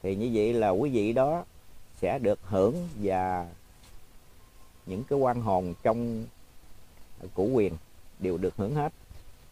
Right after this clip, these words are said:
Cho nên, à, tụi tôi, à, rất mừng là vì quý vị biết tu, biết làm phước,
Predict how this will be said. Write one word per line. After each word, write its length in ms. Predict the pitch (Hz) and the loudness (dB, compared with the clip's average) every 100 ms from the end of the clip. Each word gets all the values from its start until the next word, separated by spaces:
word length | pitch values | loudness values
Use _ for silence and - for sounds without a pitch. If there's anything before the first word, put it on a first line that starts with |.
| - - - - - - - - - - - - | -20 -18 -16 -18 -20 -20 -20 -20 -20 -20 -20 -8
Cho 60 | 117 | -2
nên, 300 | 120 120 120 | 2 4 4
à, 260 | 120 120 120 | 4 4 2
tụi 220 | - 101 | 0 2
tôi, 320 | 120 123 120 | 6 6 6
à, 140 | 113 | 6
rất 240 | 117 147 - | 6 2 2
mừng 240 | 110 92 85 - - - - - | 2 2 -4 -12 -20 -20 -20 -16
là 120 | 85 92 | -8 -6
vì 220 | 95 95 | -2 -2
quý 180 | 104 131 | -2 0
vị 220 | 101 107 | 0 0
biết 260 | 139 156 | -2 -2
tu, 260 | - 120 120 - - - | 6 6 6 -2 -16 -8
biết 160 | - 104 | -6 -2
làm 160 | 92 | -2
phước, 260 | - 139 | 2 2